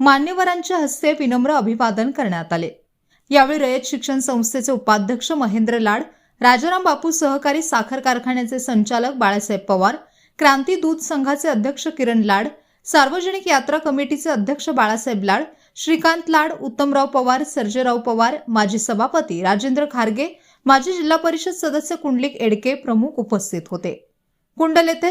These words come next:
छत्रपती शिवाजी महाराज चौकमध्ये डॉक्टर पतंगराव कदम विविध कार्यकारी सोसायटी समोर डॉक्टर पतंगराव कदम यांची ब्याऐंशीवी जयंती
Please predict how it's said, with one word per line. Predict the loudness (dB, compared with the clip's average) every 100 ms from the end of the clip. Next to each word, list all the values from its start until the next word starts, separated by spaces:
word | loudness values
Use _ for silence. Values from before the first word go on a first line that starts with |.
| -2
छत्रपती | -2 0 0 -2 -4
शिवाजी | -2 0 0 0
महाराज | 0 2 0 -2
चौकमध्ये | -2 -2 0 -2 -2
डॉक्टर | -2 -4 -2
पतंगराव | -2 0 0 0 0
कदम | 0 0 0 -4
विविध | -4 -2 -2 0
कार्यकारी | 2 2 0 -2 -2
सोसायटी | -4 -4 -2 -4 -4
समोर | -4 -2 -2 -4 _ _ _ 4
डॉक्टर | 4 4
पतंगराव | 0 0 0 2 0
कदम | 2 0 0
यांची | 0 0 0 0
ब्याऐंशीवी | 0 0 0 -2 -2
जयंती | -2 -2 -2 -4